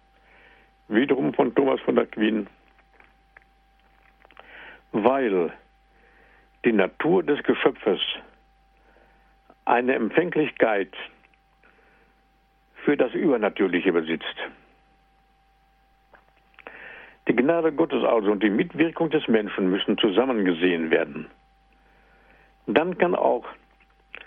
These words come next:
die weiterführende Wahrheit, Glaubenswahrheit erfasst werden. Das Übernatürliche vervollkommnet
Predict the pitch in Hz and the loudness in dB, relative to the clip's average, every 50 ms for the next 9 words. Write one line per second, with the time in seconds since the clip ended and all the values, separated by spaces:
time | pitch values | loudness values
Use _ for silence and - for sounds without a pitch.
0 | - - - - - _ _ _ - - 104 92 113 135 147 143 135 123 - - | -20 -20 -20 -20 -20 _ _ _ -4 -4 0 2 2 0 2 0 -2 -2 0 0
1 | 123 117 113 107 101 98 90 87 98 107 117 120 117 120 113 101 98 - 110 107 | 0 0 0 0 0 0 0 2 0 0 0 0 0 0 -2 -2 0 0 2 2
2 | 113 131 131 131 107 107 98 110 113 101 101 107 98 98 - - - - - - | 2 0 -2 -4 -4 0 0 0 0 0 0 0 0 0 -2 -6 -14 -16 -18 -20
3 | - - - - - - - 120 110 - - 135 117 - - - 107 104 98 87 | -20 -20 -20 -20 -14 -6 -2 -2 0 2 0 -2 -2 -2 -4 0 0 0 0 0
4 | 90 82 76 - - - _ _ _ _ _ - - _ - - - - - - | -4 -6 -8 -10 -18 -20 _ _ _ _ _ -20 -20 _ -20 -20 -20 -20 -20 -20
5 | - - _ _ _ _ _ - - 101 - - 175 - 139 123 113 107 101 95 | -20 -20 _ _ _ _ _ -2 -2 -2 0 0 -2 0 2 0 2 0 -2 -2
6 | - - 110 104 98 95 98 - - 104 92 87 87 - - - - - - _ | -2 0 0 2 2 2 0 0 0 0 0 -2 -4 -8 -14 -20 -20 -20 -20 _
7 | _ _ _ _ _ _ - - - _ _ _ _ _ _ _ _ _ _ - | _ _ _ _ _ _ -20 -20 -20 _ _ _ _ _ _ _ _ _ _ 0
8 | - 117 - - 127 120 117 - - - 107 95 92 85 87 - - | 0 0 2 2 2 2 0 0 0 0 0 0 2 0 -2 -2 -4